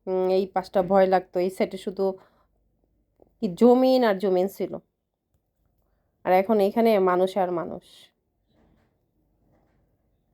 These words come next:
আর এই যে কদম ফুল একটা গাছ,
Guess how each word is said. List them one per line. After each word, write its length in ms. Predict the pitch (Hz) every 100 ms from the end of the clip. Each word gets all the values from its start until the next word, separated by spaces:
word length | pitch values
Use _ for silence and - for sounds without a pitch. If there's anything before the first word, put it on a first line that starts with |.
| _ _ _ _ _ _ _ -
আর 120 | 240
এই 120 | 247 240
যে 140 | 240 233
কদম 260 | 226 233 240
ফুল 180 | - 220
একটা 220 | 214 214
গাছ, 240 | 202 196